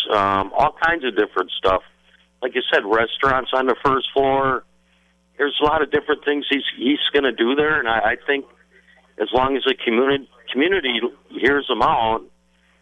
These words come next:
I think they'll be happy with what's gonna go on. It's gonna bring jobs. It's gonna, you know, bring some good rent where middle-class Americans can go in there and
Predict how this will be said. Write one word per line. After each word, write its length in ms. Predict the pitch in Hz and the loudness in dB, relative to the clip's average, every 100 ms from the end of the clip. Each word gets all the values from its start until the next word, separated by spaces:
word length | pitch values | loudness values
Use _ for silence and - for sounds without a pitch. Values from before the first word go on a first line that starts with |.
| _ _ _ | _ _ _
I 140 | - 120 | -6 -2
think 220 | 180 - | -2 0
they'll 120 | 175 | -2
be 180 | 170 156 | 0 0
happy 320 | 156 170 151 | 0 0 0
with 160 | 117 113 | 0 0
what's 280 | 104 117 - | 0 -2 -2
gonna 180 | 120 113 | -2 0
go 140 | 117 | 2
on. 180 | 127 113 | 2 0
It's 140 | 92 | -2
gonna 160 | 117 98 | -4 -2
bring 240 | 110 101 | -2 -2
jobs. 500 | 87 95 104 127 131 - | 0 0 2 0 -2 -8
It's 180 | 95 - | -6 -2
gonna, 260 | 107 95 - _ | 0 0 -6 _
you 140 | 101 98 | -2 0
know, 260 | 95 98 - _ - - - - | 2 0 -4 _ -20 -20 -18 -4
bring 160 | 127 - | -2 0
some 120 | 131 | -2
good 260 | 113 127 113 | 0 0 2
rent 300 | 101 113 151 - _ | 0 0 -2 -8 _
where 280 | 104 104 107 | -2 2 2
middle-class 640 | 107 104 117 120 - 120 120 - | -2 -2 -2 0 -2 -2 -2 -4
Americans 520 | 101 107 135 147 127 - | 0 0 0 -4 -6 -4
can 100 | 127 | 0
go 200 | 131 135 | 0 0
in 80 | 143 | 0
there 260 | 147 117 | 0 0
and 160 | 92 85 | -2 -6